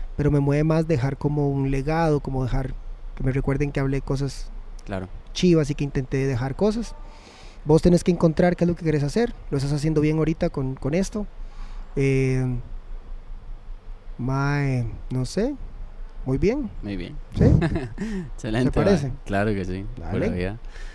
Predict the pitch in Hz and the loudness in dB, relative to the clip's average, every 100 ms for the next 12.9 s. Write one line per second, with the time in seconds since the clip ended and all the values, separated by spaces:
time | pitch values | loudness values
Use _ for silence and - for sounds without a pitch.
0 | - 117 123 165 - 95 101 117 113 101 | -6 -6 -2 0 2 0 -2 0 0 4
1 | 170 170 170 190 147 160 190 - - 202 | 6 8 8 6 4 4 4 2 2 6
2 | 185 170 151 - - 185 180 156 156 143 | 8 6 6 4 6 8 6 4 2 0
3 | 143 107 - 156 180 165 175 170 139 151 | -2 -2 2 8 10 10 8 6 4 8
4 | 170 156 156 - 120 101 95 98 - 120 | 8 8 6 2 2 2 2 -2 -2 0
5 | 117 98 110 117 107 95 - - - - | 0 4 4 4 2 -2 -8 -14 -14 -14
6 | - - - 82 80 87 113 110 92 92 | -18 -18 -8 -6 -4 -4 -4 -4 -6 -8
7 | - 110 123 139 117 92 90 90 101 - | -4 0 0 2 0 0 -4 -8 -8 -12
8 | - - - - 117 101 123 120 117 101 | -10 -12 -10 -6 -4 -2 -2 -2 -2 -2
9 | 107 113 113 117 95 104 104 104 - 117 | -2 -2 -2 -2 -2 -4 -4 -4 -6 -8
10 | 90 92 - 104 104 - - - - - | -8 -6 -4 -4 -4 -8 -10 -8 -8 -10
11 | - - - - - - - 87 90 95 | -10 -10 -10 -8 -10 -10 -10 -8 -6 -8
12 | - 95 95 101 101 110 98 87 87 | -6 -6 -4 -4 -4 -2 -2 -4 -6